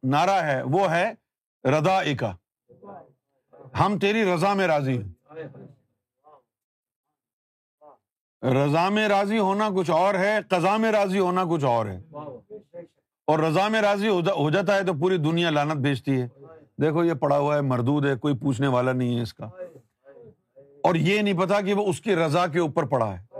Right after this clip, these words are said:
کیونکہ وہ رضا میں راضی ہے۔ جس حال میں تو رکھے، جس حال میں تو رکھے،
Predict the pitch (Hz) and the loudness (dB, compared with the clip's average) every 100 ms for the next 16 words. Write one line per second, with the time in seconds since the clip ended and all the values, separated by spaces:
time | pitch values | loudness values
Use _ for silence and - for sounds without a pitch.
0 | - - - - - - - 147 170 180 | -12 -12 -12 -14 -14 -16 -4 -2 0 0
1 | 180 175 165 180 190 180 151 139 151 147 | 2 2 2 0 2 2 2 0 0 0
2 | 175 156 185 202 196 151 156 123 113 98 | 0 2 2 0 -2 0 -2 -2 -6 -12
3 | _ 156 - - - - - - _ _ | _ -18 -16 -14 -14 -14 -14 -16 _ _
4 | _ _ - 156 - _ _ - 262 196 | _ _ -20 -20 -20 _ _ -2 0 2
5 | 208 262 269 226 214 170 - 110 | 2 2 0 -2 0 -2 -2 -8